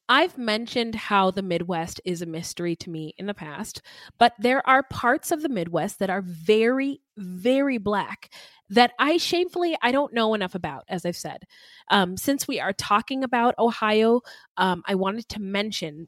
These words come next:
that the Ohio River was referred to as the River Jordan, um, and, uh, north, like, nor-, you know, slave, enslaved people wanted to go north. So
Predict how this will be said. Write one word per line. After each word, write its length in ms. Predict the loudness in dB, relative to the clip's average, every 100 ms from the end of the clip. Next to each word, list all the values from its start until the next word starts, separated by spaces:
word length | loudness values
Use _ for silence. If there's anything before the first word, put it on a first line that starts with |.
| _
that 260 | -6 -4 -4
the 160 | -2
Ohio 480 | 0 0 2 2 2 0
River 480 | -2 0 -4 -6 -10 -16 -20 -10
was 420 | -2 4 4 2 -2
referred 480 | -4 0 0 0 -4
to 240 | -4 -4 -4
as 220 | -6 -4
the 140 | -8 -6
River 340 | -6 -2 -4 -4
Jordan, 680 | -2 0 0 -2 -8 -16 -20 _ _
um, 540 | -4 -2 -2 -6 -10 -14 _ _ _ -4
and, 520 | -2 0 -2 -6 -10 -6
uh, 360 | -4 -4 -6 -6
north, 640 | 2 6 6 4 0 -8 _ _ _ _ -14
like, 220 | -14 -12
nor-, 300 | -4 -2 -2 _ -20 -20 _ _
you 140 | -8
know, 100 | -8
slave, 320 | -8 -6 -6 -2
enslaved 500 | -2 -2 -2 -4 -4
people 240 | -6 -4 -4
wanted 220 | -4 -8
to 80 | -6
go 180 | -4 -2
north. 400 | -2 -2 -4 -6
So 240 | -4